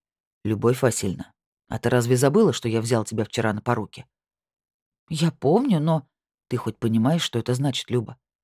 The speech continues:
«Ну, что я не должна ничего плохого делать», неуверенно сказала я. «Это означает, что у тебя подписка о невыезде вообще-то»,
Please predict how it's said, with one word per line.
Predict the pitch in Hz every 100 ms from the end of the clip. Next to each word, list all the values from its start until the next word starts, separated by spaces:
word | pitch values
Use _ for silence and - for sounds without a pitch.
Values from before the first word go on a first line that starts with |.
| _ _ _ _ _ _ -
«Ну, | 185 180
что | 165 185
я | 175 180
не | 240
должна | 185 175 156 208
ничего | 202 156 190
плохого | 185 165 - 127 135
делать», | 156 190 196 202 - _ _ _
неуверенно | 170 180 175 180 170
сказала | 170 - 165 165
я. | 160 156 156 _ _ _ _ _ _ _ _
«Это | - 131 131 107
означает, | 104 85 - 139 135 - _ _ _
что | - - 127
у |
тебя | 123 110 156
подписка | 123 120 - 143 -
о | 131
невыезде | 131 120 135 113 101
вообще-то», | 92 - - -